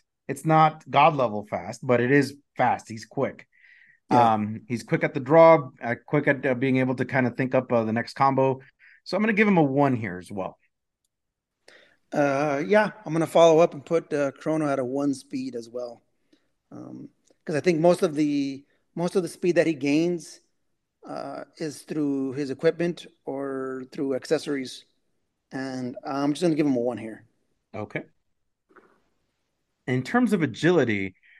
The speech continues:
Speaker 1: now here's where I'm gonna have to bump it up because Link is very agile. Uh, again, going back to
Speaker 2: Okay.
Speaker 1: gaming lore and everything that he's had to, uh, kind of endure,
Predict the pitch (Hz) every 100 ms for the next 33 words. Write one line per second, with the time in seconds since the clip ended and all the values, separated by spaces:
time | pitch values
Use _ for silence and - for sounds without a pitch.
0 | - 135 143 143 139 139 196 190 180 170
1 | 165 160 139 143 139 117 104 110 110 101
2 | - 117 110 131 165 185 - _ _ -
3 | 127 151 139 117 131 131 135 113 113 104
4 | 82 76 _ _ _ - 107 107 107 120
5 | 123 104 87 127 139 143 139 131 135 131
6 | 120 113 131 143 143 127 110 117 123 127
7 | 123 117 117 101 104 113 110 - 117 110
8 | 101 104 95 90 92 120 110 95 92 101
9 | 113 143 170